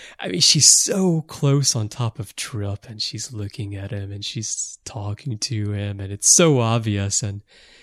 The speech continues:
and then Phlox just spins around. He sees what's going on, but he just launches into some other conversation, and Trip is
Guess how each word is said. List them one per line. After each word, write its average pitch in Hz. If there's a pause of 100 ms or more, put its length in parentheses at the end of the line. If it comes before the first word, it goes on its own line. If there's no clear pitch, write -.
(320)
and 220
then 214
Phlox 170
just -
spins 147
around. 117 (220)
He 214
sees 208
what's 190
going 147
on, 131
but 123
he 143
just -
launches 127
into 117
some 113
other 110
conversation, 113
and 160
Trip -
is -